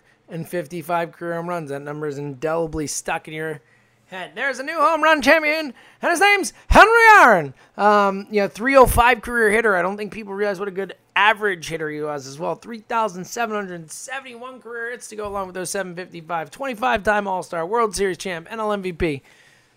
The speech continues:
Hank Aaron has a really good chance to be on this Mount Rushmore at the end here, all right? I'll just say that.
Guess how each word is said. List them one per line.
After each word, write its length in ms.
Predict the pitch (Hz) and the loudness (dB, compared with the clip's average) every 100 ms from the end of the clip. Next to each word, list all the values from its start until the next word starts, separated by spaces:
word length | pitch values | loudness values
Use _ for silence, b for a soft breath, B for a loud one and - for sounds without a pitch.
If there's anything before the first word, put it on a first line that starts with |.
| b _ _ _ _ _ _ - | b _ _ _ _ _ _ -8
Hank 200 | 233 220 | -4 0
Aaron 180 | 208 | 0
has 140 | 190 160 | 0 -2
a 60 | |
really 180 | 160 151 | -2 -4
good 100 | 139 | -4
chance 280 | 117 113 104 | -10 -12 -12
to 60 | 101 | -14
be 100 | 104 | -14
on 100 | 95 | -14
this 140 | 98 | -14
Mount 200 | 92 95 | -14 -14
Rushmore 380 | - - 76 76 | -16 -14 -14 -14
at 80 | - | -16
the 80 | |
end 160 | - - | -18 -18
here, 180 | 73 82 | -14 -10
all 80 | 120 | -8
right? 180 | 139 - _ | -8 -12 _
I'll 80 | 151 | -16
just 200 | 170 - | -12 -12
say 160 | 127 | -12
that. 200 | 85 - | -14 -20